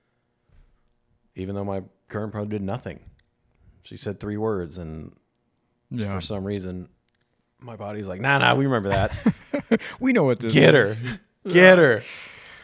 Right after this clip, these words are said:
Speaker 1: Yeah, so.
Speaker 2: So what do you do in those moments where she's around and these things go off in you?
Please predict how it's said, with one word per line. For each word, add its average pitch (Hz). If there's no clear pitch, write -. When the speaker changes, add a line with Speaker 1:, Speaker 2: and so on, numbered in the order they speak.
Speaker 1:
Yeah, 85
so. 87
Speaker 2:
So -
what 170
do 196
you 196
do 170
in 160
those 123
moments 127
where 110
she's 131
around 110
and 101
these 95
things 101
go -
off 104
in 107
you? 101